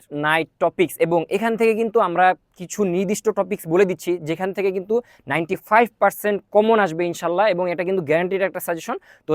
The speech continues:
যারা হচ্ছে লাস্ট ভিডিওটা দেখো নাই, প্রথম ভিডিওটা দেখো নাই, তারা কিন্তু, আহ, দেখে নিতে পারো আমাদের Facebook পেজ এবং YouTube চ্যানেল থেকে। এবং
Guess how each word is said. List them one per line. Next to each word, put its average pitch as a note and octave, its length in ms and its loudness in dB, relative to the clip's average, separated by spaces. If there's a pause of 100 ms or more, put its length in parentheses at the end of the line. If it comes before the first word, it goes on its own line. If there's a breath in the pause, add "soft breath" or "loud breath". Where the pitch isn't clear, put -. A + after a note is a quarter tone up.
যারা E3+ 160 8
হচ্ছে G3+ 160 -2 (160)
লাস্ট F3 200 6 (100)
ভিডিওটা G3+ 340 2
দেখো F3+ 220 2
নাই, E3+ 160 0
প্রথম F#3 240 -4
ভিডিওটা G3+ 320 0
দেখো F3+ 140 -2
নাই, G3 120 -4
তারা E3 160 2
কিন্তু, F3 180 2
আহ, - 560 -4
দেখে G#3 180 4
নিতে A#3 180 4
পারো F#3+ 200 6
আমাদের F3 280 2
Facebook E3+ 320 -2
পেজ G3 220 6
এবং F3 100 -2 (100)
YouTube D#3+ 240 -4
চ্যানেল F#3 200 2
থেকে। G3 140 2 (300 soft breath)
এবং D#3 100 0